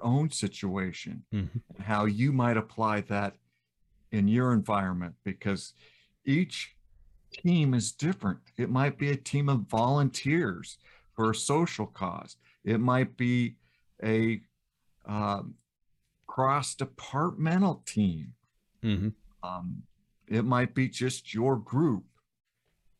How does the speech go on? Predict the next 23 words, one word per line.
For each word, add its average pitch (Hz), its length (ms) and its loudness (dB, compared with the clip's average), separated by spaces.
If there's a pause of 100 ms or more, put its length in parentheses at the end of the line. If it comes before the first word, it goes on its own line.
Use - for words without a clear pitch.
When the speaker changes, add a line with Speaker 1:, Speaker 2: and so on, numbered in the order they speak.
Speaker 1:
Those 110 320 0
are 98 220 -6
all 123 540 -2 (1300)
different 143 380 -2
ways 104 480 0
people - 320 -8
come 101 280 0
together 101 580 0 (120)
and 95 200 -2
work 113 260 -2
together 90 540 -2 (440)
and 95 160 0
so 95 240 0
how 120 500 0
you 120 260 0
relate 104 720 0
to 101 220 -10
those 95 400 0
teams 92 720 0
or 90 240 -2
lead 110 460 0
those 92 280 -2
teams 95 520 -2